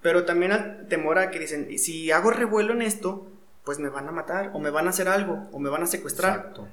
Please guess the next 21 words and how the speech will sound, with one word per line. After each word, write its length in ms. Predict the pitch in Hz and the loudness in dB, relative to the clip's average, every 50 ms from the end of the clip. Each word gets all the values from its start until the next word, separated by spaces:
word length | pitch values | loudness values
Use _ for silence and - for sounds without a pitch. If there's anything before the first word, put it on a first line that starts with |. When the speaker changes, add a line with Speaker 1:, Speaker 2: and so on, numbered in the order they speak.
| - - | -14 -4
Speaker 1:
Le, 180 | 143 147 151 151 | 0 0 0 2
también 300 | - 156 151 156 156 160 | 0 -2 -2 0 0 2
lo, 280 | 180 190 190 175 151 | 4 4 4 4 4
lo 140 | 139 147 147 | 2 0 -2
vimos 300 | 143 147 151 160 170 - | -2 -4 -6 -6 -8 -6
con, 420 | - - 175 165 156 143 143 - - - - | -4 -4 -4 -2 -4 -4 -6 -10 -12 -14 -10
ahora 240 | - 135 139 143 143 | -6 -6 -4 -4 -4
con 120 | 143 175 160 | -4 -6 -6
este 180 | 151 - 165 | -6 -4 -2
movimiento 460 | 175 165 156 143 135 135 135 - 160 | -2 0 0 -2 -4 -6 -6 -4 -4
de, 220 | 156 156 147 120 - | -4 -2 -4 -6 -6
de 120 | - - | -8 -10
las 260 | - - - - - | -12 -12 -12 -12 -12
feministas. 600 | - - 135 143 170 190 196 - - 151 190 - - - - - - - - - - - - - - - - - - - - - | -10 -10 -6 -4 -4 -4 -4 -6 -8 -10 -10 -12 -14 -18 -20 -20 -20 -20 -20 -20 -20 -20 -18 -18 -18 -18 -18 -20 -20 -20 -20 0
Yo 180 | 170 170 208 214 | 6 8 8 8
sé, 480 | 208 247 240 196 175 - 175 175 165 170 | 10 8 8 8 6 4 2 0 2 2
yo 160 | 180 190 190 | 2 2 4
tenía 200 | 214 220 220 220 | 4 4 4 4
una 160 | 220 226 226 | 4 2 2
perspectiva 840 | 226 208 202 202 208 202 196 185 190 190 202 196 196 202 - - - - | 0 0 0 -2 -4 -4 0 0 2 2 2 0 -2 -6 -12 -16 -16 -12
de, 680 | - - 165 160 160 156 156 151 147 147 147 147 151 | -6 0 2 4 4 4 4 2 0 0 -2 -6 -14